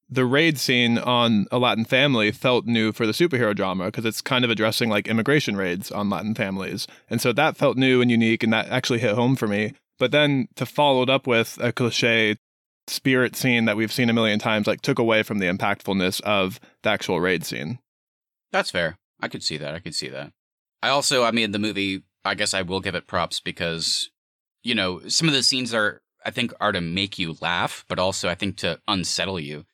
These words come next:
Speaker 2: And I think it worked in both senses for Keith and I. But this movie does, like, address, I think, kind of blatant, <laughs> like, racism from white people in particular in a pretty good way. People are calling him Jamie, even though he keeps saying what his name is.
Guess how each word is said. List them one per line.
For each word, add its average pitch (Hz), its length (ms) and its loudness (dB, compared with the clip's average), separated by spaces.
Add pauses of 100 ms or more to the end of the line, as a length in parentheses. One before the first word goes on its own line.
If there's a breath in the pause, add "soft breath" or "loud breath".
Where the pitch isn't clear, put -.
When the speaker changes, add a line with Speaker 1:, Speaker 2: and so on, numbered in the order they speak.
(280)
Speaker 2:
And 98 80 -4
I 95 40 -4
think - 140 -4
it 85 120 -4
worked 92 320 -4
in 85 140 -2
both 87 180 -4
senses 87 300 -8
for 80 100 -12
Keith 87 220 -6
and 87 80 -6
I. 80 80 -4
But 104 80 -10
this 104 160 -6
movie 214 140 2
does, 117 280 0
like, 101 120 -2
address, 101 580 0 (760)
I 104 80 0
think, 101 220 -2 (640)
kind 120 180 -2
of 90 60 -10
blatant, 98 520 -4 (460)
<laughs> 170 140 0
like, 143 200 0
racism 98 640 -2
from 87 200 -2
white 92 300 -2
people 82 320 -6
in 80 100 -6
particular 85 640 -6 (360)
in 110 120 -2
a 98 40 -2
pretty 135 220 -2
good 87 200 -4
way. 90 320 0
People 98 260 -4
are 90 100 -2
calling 95 360 -2
him 90 260 -4
Jamie, 95 720 -2
even 104 300 -4
though 90 160 -2
he 92 120 -8
keeps 92 300 -4
saying 92 360 -2
what 87 140 -4
his 92 160 -4
name 90 260 -2
is. 90 280 -4